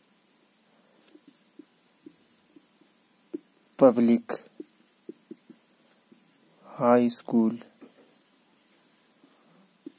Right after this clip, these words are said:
Bimbat Dras, ठीक है, हाई School Bimbat द्रास। तो पहले आपको principal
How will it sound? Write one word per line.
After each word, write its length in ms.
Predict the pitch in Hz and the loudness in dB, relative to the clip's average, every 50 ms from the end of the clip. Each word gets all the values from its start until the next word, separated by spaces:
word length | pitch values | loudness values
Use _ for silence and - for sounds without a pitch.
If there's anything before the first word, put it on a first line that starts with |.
| _ _ _ _ _ _ _ _ _ _ _ _ - - _ _ _ _ _ _ _ _ _ _ _ - - - _ _ _ _ _ _ _ _ _ _ _ _ _ - - - | _ _ _ _ _ _ _ _ _ _ _ _ -20 -20 _ _ _ _ _ _ _ _ _ _ _ -14 -14 -14 _ _ _ _ _ _ _ _ _ _ _ _ _ -20 -16 -10
Bimbat 640 | 117 117 117 110 110 110 110 113 123 135 - - - - _ _ _ _ _ _ _ - - _ _ _ _ _ _ _ - - _ _ _ - - _ _ _ _ _ - - _ _ _ _ - | -6 -4 -2 -2 -2 0 2 2 2 2 -2 -8 -18 -20 _ _ _ _ _ _ _ -12 -12 _ _ _ _ _ _ _ -20 -20 _ _ _ -20 -20 _ _ _ _ _ -20 -20 _ _ _ _ -12
Dras, 460 | 120 104 117 113 110 104 98 - - - - - - - - - - - - - _ _ _ _ _ - - - _ _ _ _ _ _ _ | -8 -4 0 0 0 0 0 -4 -6 -6 -6 -8 -10 -10 -12 -12 -14 -16 -18 -20 _ _ _ _ _ -12 -12 -12 _ _ _ _ _ _ _
ठीक 160 | - 135 135 143 | -4 -4 -4 -4
है, 120 | 151 - _ _ - - _ _ _ _ - - - - - - - _ _ _ _ _ - | -6 -10 _ _ -20 -20 _ _ _ _ -20 -20 -20 -20 -20 -20 -20 _ _ _ _ _ -18
हाई 220 | - - 131 131 | -8 -2 -2 -2
School 360 | 123 - - - 143 151 180 - - | -2 -2 -2 0 0 0 0 0 -2
Bimbat 320 | - 117 107 104 110 113 107 | -4 -4 -4 -4 -6 -8 -8
द्रास। 680 | 107 110 107 101 92 - - - - - - - - _ _ _ _ _ - - _ _ - - - - - - - _ _ - | -6 -8 -8 -6 -6 -8 -10 -10 -10 -12 -14 -16 -18 _ _ _ _ _ -20 -20 _ _ -20 -20 -20 -20 -20 -20 -20 _ _ 2
तो 100 | 165 160 | 2 4
पहले 360 | 160 - 143 135 139 147 160 | 6 6 6 6 8 8 8
आपको 340 | 160 151 151 - - 156 151 | 8 6 4 4 2 0 0
principal 680 | 160 - 123 117 110 - - - - 147 151 156 | 2 0 -2 -2 -2 -4 -6 -2 0 0 0 0